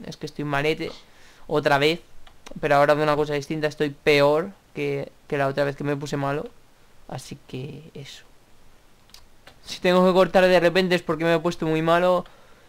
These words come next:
y tal y, y no puedo continuar grabando y corto de repente. Es, es probable que pase, ¿eh? No,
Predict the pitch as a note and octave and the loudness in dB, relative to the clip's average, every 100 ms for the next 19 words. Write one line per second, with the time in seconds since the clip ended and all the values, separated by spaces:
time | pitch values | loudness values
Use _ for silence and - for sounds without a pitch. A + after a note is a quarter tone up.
0 | _ - D#3+ E3 E3+ E3 C#3+ C#3 - - | _ -10 0 2 4 2 -2 -4 -8 -20
1 | - _ _ _ _ _ - E3 F3 E3+ | -20 _ _ _ _ _ -8 -2 2 2
2 | D#3+ E3 E3 E3 E3 E3 D#3+ D#3 D#3 E3+ | 2 2 4 4 4 4 4 4 4 2
3 | F3 C#3+ D#3 D3 D3 C#3+ C#3+ D3+ D3+ C#3 | 0 0 -2 0 0 0 0 -2 -4 -6
4 | C#3 - - F3+ - G3+ F3+ E3+ D#3 D3+ | -10 -12 -6 -4 2 4 6 6 2 0
5 | - - D3+ E3+ D#3+ D3+ D#3 | -4 -4 -2 -2 -2 -2 -4